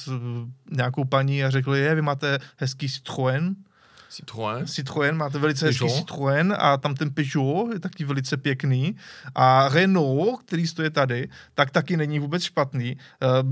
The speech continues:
Speaker 1: dívala by se na vás, i když to bylo její auto, jako že jste spadl z višně
Speaker 2: No.
Speaker 1: a, a, a
Speaker 2: Mě tam,
Speaker 1: člověk neví,
Speaker 2: jak
Speaker 1: o
Speaker 2: jsem
Speaker 1: co jde.
Speaker 2: říkal, ještě obzvlášť mě tam hodně jako ničí ty číslovky, jo.
Speaker 1: No,
Speaker 2: Ale
Speaker 1: tak
Speaker 2: jako na jednu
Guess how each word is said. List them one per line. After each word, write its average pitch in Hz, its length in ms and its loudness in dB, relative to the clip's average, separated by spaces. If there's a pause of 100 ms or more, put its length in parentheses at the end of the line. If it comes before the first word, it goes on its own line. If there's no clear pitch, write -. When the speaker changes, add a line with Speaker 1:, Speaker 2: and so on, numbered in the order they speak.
Speaker 1:
dívala 147 460 2
by 143 140 0
se 160 160 0
na 147 120 4
vás, 147 380 2
i 143 80 0
když 139 320 0
to 160 140 -2
bylo 143 220 2
její 147 220 2
auto, 139 480 0
jako 139 240 -4
že 135 120 -2
jste 135 200 -6
spadl 143 520 -4
z 135 120 -4
višně 135 400 0
Speaker 2:
No. 139 80 -2
Speaker 1:
a, 139 200 0
a, - 320 -4
a 123 240 -6
Speaker 2:
Mě - 20 0
tam, 127 100 0
Speaker 1:
člověk 139 220 2
neví, 135 160 2
Speaker 2:
jak - 100 0
Speaker 1:
o 143 40 0
Speaker 2:
jsem 143 100 4
Speaker 1:
co 160 80 4
jde. 131 80 4
Speaker 2:
říkal, 120 220 0
ještě 123 240 -6
obzvlášť 113 320 -4
mě 110 80 -6
tam 113 140 -8
hodně 110 320 -8
jako 107 380 -6
ničí 104 420 -6
ty 113 160 -6
číslovky, 117 680 -8
jo. 90 120 -6
Speaker 1:
No, 87 140 -4
Speaker 2:
Ale 127 140 2
Speaker 1:
tak 131 120 2
Speaker 2:
jako - 100 -4
na 160 60 2
jednu 160 120 2